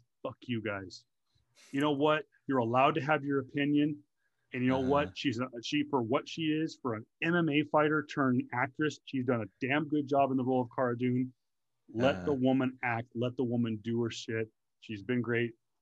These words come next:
Speaker 1: Um, absolutely love her character. I loved her in freaking Deadpool. She was great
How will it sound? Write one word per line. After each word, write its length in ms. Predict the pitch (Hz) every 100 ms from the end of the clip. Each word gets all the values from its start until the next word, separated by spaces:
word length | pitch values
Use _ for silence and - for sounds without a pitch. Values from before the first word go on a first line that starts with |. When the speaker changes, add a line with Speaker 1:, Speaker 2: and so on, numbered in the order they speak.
| -
Speaker 1:
Um, 460 | 113 107 104 98 92 _ _ _ -
absolutely 400 | 135 120 127 120
love 260 | 117 117 110
her 100 | 113
character. 300 | 127 107 -
I 40 | 135
loved 240 | 190 262
her 80 | 269
in 80 | 254
freaking 280 | 269 269 220
Deadpool. 440 | 214 302 214 139 -
She 100 | 175
was 140 | 175
great 520 | 117 127 160 247 -